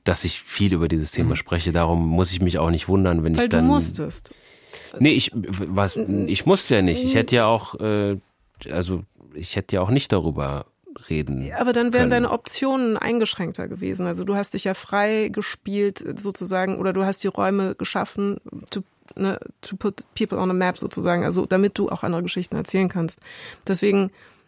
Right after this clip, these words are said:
Speaker 3: ich, ich sag das, entschuldige, dass ich so reingegrätscht bin, ich sag das nämlich auch immer, ich hab mir das auch selber ausgesucht, das drüber sprechen. Aber wenn man genau drüber nachdenkt, weil man ja sonst keine Wahl hatte, weil sonst plötzlich die Auswahl so eingeschränkt war, das zu tun, was man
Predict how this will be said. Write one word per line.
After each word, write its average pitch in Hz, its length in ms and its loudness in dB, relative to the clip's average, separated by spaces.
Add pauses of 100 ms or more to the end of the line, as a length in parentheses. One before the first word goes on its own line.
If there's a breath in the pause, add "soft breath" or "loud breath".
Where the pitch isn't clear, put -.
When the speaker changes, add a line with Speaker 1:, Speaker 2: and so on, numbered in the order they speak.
Speaker 3:
ich, - 180 -6
ich - 200 -2
sag 233 180 2
das, 220 140 -2
entschuldige, 196 680 -2
dass 175 140 -2
ich 190 100 -2
so 185 80 -2
reingegrätscht 190 600 0
bin, 196 140 0
ich - 80 -4
sag 190 220 0
das 190 100 -2
nämlich 190 260 -2
auch - 200 -2
immer, 190 260 0
ich - 160 -6
hab 202 140 -2
mir 190 80 -2
das 190 160 -2
auch 170 100 -4
selber 180 300 -2
ausgesucht, 180 580 0
das 170 100 -6
drüber 175 240 -2
sprechen. 190 520 -4 (340 loud breath)
Aber 190 160 0
wenn 220 60 4
man 220 120 4
genau 196 240 2
drüber 220 200 0
nachdenkt, 214 440 0 (1500 loud breath)
weil 208 300 4
man 220 180 2
ja 208 220 2
sonst 214 280 -2
keine 202 360 0
Wahl 226 300 0
hatte, 196 340 -4
weil 196 160 2
sonst 196 260 -2
plötzlich - 300 -4
die - 140 -4
Auswahl 196 360 0
so 185 120 -2
eingeschränkt 196 640 -2
war, 185 200 0
das 180 240 -4
zu - 120 -8
tun, 202 260 -2
was 185 160 -4
man 185 300 -2